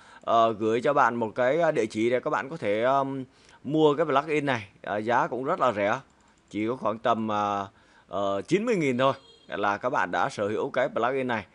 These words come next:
Và các bạn xem video này của Nam nữa thì các bạn lại có một cái cách, ừ, để các bạn sở hữu cái chức năng này mà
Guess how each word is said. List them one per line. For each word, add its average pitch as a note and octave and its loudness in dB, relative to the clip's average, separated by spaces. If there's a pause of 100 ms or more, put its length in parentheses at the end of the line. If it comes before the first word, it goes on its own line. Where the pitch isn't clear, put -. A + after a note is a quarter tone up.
(120)
Và A2 -4
các C3 -10
bạn A2 -2
xem D#3 0
video D3 2
này B2+ -2
của B2 -4
Nam C3+ 0
nữa C#3 2 (380)
thì A2+ -6
các B2+ 0
bạn C3 2
lại F#2+ -2
có B2+ 0
một E3+ -6
cái B2+ -8
cách, E3+ 0 (600)
ừ, A#2 -10
để A2 -2
các C3+ 0
bạn B2 0
sở G#2+ -2
hữu B2 0
cái E3 -4
chức E3+ -6
năng C3 -2
này G#2+ -2
mà G2+ -2